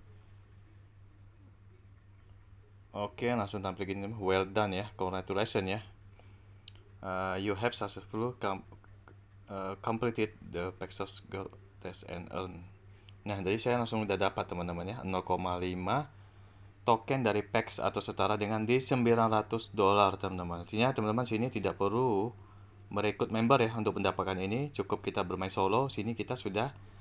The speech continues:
dapat di nol koma lima koin Pax, ya, teman. Tentunya ini sangat beruntung bagi teman yang ingin menggarap, silakan, karena kita tidak membutuhkan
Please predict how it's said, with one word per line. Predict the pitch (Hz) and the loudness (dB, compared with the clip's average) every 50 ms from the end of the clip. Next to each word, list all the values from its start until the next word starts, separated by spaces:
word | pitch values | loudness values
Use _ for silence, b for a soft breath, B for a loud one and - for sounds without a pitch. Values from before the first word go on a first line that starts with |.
| b b b - | b b b -2
dapat | 98 95 - - 131 120 | -2 -2 0 0 -2 0
di | 127 139 - | 0 -2 -2
nol | - 110 113 110 104 | -2 -2 -2 -2 0
koma | - 98 92 90 107 127 143 139 - - - - - - - - | 4 4 4 6 6 2 2 0 -6 -14 -20 -20 -20 -20 -12 -6
lima | 104 110 117 120 123 123 120 120 120 120 120 | 0 2 2 2 2 2 0 2 0 0 0
koin | - 113 110 110 110 113 120 120 120 - | 2 4 4 4 6 4 2 0 -2 2
Pax, | - 110 - - - | 0 0 0 2 0
ya, | 98 90 90 | 0 0 0
teman. | - 90 90 85 87 95 117 139 139 - - - - | -4 -6 -6 -4 -2 -2 -2 -4 -6 -10 -12 -12 -12
Tentunya | 98 95 98 98 107 98 | -8 -6 -4 -4 -4 -4
ini | 101 104 117 | -4 -4 -4
sangat | - - 95 95 95 92 87 | -4 -4 -6 -4 -4 -6 -4
beruntung | 90 92 95 90 92 117 113 101 | -2 -4 -4 -2 -4 -4 -2 -2
bagi | 95 95 90 | -2 -2 -2
teman | - 90 92 92 90 | -4 -4 -6 -4 -4
yang | 95 | -4
ingin | 92 92 92 85 | -4 -4 -2 0
menggarap, | 92 92 110 123 | 0 0 0 0
silakan, | - - 101 92 87 - 113 120 135 - | -2 0 -2 -2 0 0 -2 -2 -2 -2
karena | 101 98 101 | -4 -4 -4
kita | - 110 - 113 110 | -6 -6 -4 -4 -2
tidak | 101 95 85 | -2 -2 -2
membutuhkan | 92 95 90 98 95 - - 92 - 117 123 139 139 | -2 0 0 0 0 0 -2 0 2 2 0 0 -2